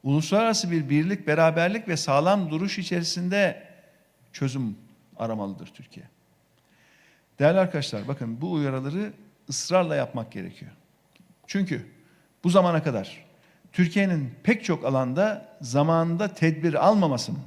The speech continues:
yanlış dış politika tercihlerinin hatası, faturası maalesef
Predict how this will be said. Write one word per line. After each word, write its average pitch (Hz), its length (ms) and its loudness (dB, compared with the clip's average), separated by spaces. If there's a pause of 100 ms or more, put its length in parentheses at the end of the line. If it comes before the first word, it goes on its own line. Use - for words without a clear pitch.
(560)
yanlış 170 540 4
dış 240 220 2
politika 151 420 0
tercihlerinin 170 800 4
hatası, 160 680 0 (160)
faturası 180 640 -2 (280)
maalesef 156 500 2